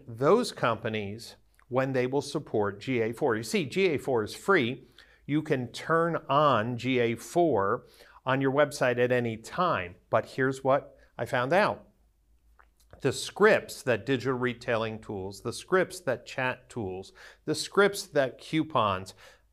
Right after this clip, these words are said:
well, that send data into Google Analytics, those scripts all have to be updated.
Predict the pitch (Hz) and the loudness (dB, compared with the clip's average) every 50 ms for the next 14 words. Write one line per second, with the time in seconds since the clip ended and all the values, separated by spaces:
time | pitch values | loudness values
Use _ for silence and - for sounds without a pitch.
0 | _ _ _ _ - 123 113 110 107 - - - _ _ _ _ _ _ _ _ | _ _ _ _ 2 4 4 4 2 0 -6 -18 _ _ _ _ _ _ _ _
1 | - 120 127 127 - - - - - - 170 156 147 143 139 127 110 117 139 143 | 2 4 4 4 2 0 -8 -8 -2 0 2 2 2 2 0 -2 0 2 4 6
2 | 180 226 202 143 113 107 - - 127 135 139 143 135 139 - - - 139 123 123 | 6 6 4 2 2 0 0 -2 -2 0 0 -2 -4 -8 -8 -6 -2 -2 0 0
3 | 120 120 113 110 131 147 143 131 127 123 120 113 107 110 127 147 160 147 117 - | 0 -2 -4 -2 -2 -2 0 0 2 2 2 0 0 0 2 2 2 0 0 -4
4 | - - 160 180 208 - - - - 139 120 120 - - - 143 170 175 165 - | -4 -2 0 0 0 0 -4 -4 -2 -2 -2 -4 -6 -6 -2 -2 -2 -2 -2 -6
5 | - 131 - - 131 117 113 107 - - _ 127 135 - - - - 98 87 90 | -14 -14 -12 -10 -10 -10 -10 -12 -14 -8 _ -2 -2 -2 -2 -6 -8 -8 -8 -8
6 | 90 - - - | -10 -16 -18 -20